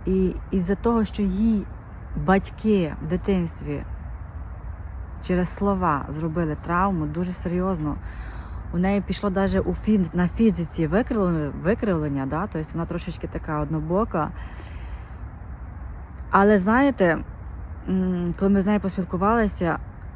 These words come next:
я ще більше здивувалася, коли вона сказала: "Да, я теж ві-, віруюча", так, прийнято,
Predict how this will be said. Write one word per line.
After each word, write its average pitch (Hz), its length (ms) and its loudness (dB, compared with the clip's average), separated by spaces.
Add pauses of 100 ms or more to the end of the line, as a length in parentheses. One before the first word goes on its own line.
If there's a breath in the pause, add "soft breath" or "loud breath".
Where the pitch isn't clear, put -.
(140)
я 175 140 2
ще 185 160 0
більше 190 260 0
здивувалася, 170 580 2
коли 170 180 -2
вона 170 220 0
сказала: 170 680 -4 (800)
"Да, 202 380 0
я 180 160 -2
теж 190 240 -2
ві-, 185 260 -2 (720)
віруюча", 139 540 4
так, 214 220 -4 (160)
прийнято, 135 340 -4